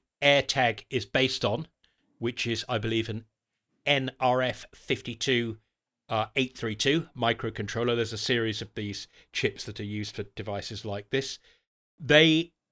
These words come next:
have built into them a mechanism that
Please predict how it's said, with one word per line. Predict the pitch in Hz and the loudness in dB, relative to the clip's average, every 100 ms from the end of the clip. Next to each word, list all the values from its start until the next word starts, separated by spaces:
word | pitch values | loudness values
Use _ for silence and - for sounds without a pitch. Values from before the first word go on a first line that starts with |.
| _ _ | _ _
have | - 165 - | 0 2 2
built | - 143 135 | 4 4 2
into | 156 151 135 | -2 -2 -4
them | 110 104 117 _ _ _ _ - | -2 -4 -6 _ _ _ _ -6
a | 120 | -4
mechanism | 127 156 - 120 113 107 117 117 | 0 0 0 0 0 -2 -4 -2
that | 120 | -4